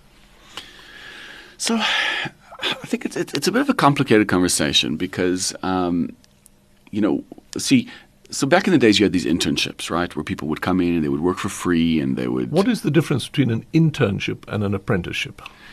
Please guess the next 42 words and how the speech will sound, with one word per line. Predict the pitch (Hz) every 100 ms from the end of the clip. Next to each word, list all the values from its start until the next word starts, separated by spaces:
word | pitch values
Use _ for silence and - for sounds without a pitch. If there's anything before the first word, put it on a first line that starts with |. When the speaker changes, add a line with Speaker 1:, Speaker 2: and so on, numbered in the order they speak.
| - - -
Speaker 1:
So, | 302
I |
mean, | 285
an | 196 214
internship | 208 180 160 143 123
would | 117 -
gener-, | 104 117 123 101 - - 87
traditionally, | 123 131 131 117
at | 92
least, | 95 92 90
an |
internship | 80 98 98 95 92 -
would | 78
be | 82 80
in | 80
a |
more | 82 85 82
sort | - 82
of, | 78 76 73
um, | 76 76 67 - -
you | 67
know, | 78
white | 78 82 87
collar | - 85 82
environment, | 82 80 76 78 76 80
and | 73 73
an | 80
apprenticeship | - 85 85 - 82 -
would | 78 71
be | 76 76 - - -
sort | - 82
of | 76
more | 80 78
in |
a | 76
blue | 76 80
collar | 71 57 53
environment. | 64 50 50 50 50
So | - 71
you | 71
would, | 67 65 -
uh, | 62 53